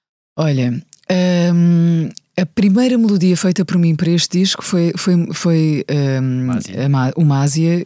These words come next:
Speaker 1: eh, que é, que eu fiz esta música, hum, para a minha prima. Hum, e eu, sabes,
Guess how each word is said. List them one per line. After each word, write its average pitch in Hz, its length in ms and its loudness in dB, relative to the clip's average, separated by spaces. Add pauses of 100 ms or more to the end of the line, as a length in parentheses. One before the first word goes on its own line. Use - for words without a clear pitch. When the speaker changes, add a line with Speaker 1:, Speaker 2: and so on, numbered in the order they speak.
(100)
Speaker 1:
eh, 147 340 -4
que - 180 -4
é, 135 320 -4
que - 300 -8
eu 156 100 -2
fiz 156 220 -2
esta 160 180 0
música, 160 640 0 (480)
hum, 131 160 -4
para 147 160 0
a - 40 0
minha 143 180 2
prima. 123 400 -2 (880)
Hum, 170 800 2 (420)
e 196 240 4
eu, 214 400 2 (1400)
sabes, 190 500 -4